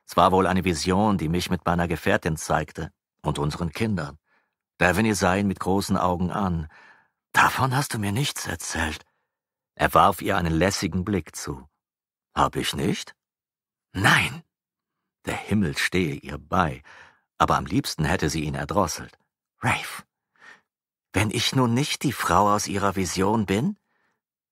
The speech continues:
Wenn du eigentlich mit jemand anders zusammen sein sollst? Was passiert, wenn?“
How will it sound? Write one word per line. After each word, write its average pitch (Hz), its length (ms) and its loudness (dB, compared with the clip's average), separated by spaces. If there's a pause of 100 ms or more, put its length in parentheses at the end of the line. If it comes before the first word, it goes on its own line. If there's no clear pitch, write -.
(200)
Wenn 127 120 0
du 120 100 4
eigentlich 131 400 2
mit 123 160 -2
jemand 104 240 2
anders 95 300 0
zusammen 123 400 2
sein 143 260 2
sollst? - 420 -2 (520)
Was 175 240 2
passiert, 170 500 0
wenn?“ 156 300 4